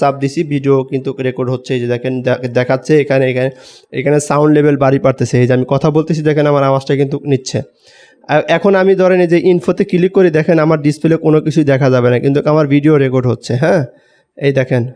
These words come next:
এখন কিন্তু আমার লেভেলটা নাই, সাউন্ড লেভেলটা নাই। এখন যদি দেখেন আমি আবার ক্লিক করি, তাহলে আমার সাউন্ড লেভেলটা চলে আসছে।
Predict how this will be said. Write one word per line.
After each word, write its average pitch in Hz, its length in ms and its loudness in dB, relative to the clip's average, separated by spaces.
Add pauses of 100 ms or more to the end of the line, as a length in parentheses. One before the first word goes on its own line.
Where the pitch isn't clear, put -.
এখন 160 280 0
কিন্তু 170 280 0
আমার 165 240 2
লেভেলটা 156 420 2
নাই, 127 160 2
সাউন্ড 151 360 0
লেভেলটা 143 300 2
নাই। 120 120 0
এখন 135 280 0
যদি 151 220 0
দেখেন 143 260 0
আমি 143 140 2
আবার 135 200 0
ক্লিক 143 300 -4
করি, 175 220 2 (420)
তাহলে 135 260 2
আমার 151 140 2
সাউন্ড 143 380 0
লেভেলটা 151 380 2 (440)
চলে 180 220 2
আসছে। 127 380 -4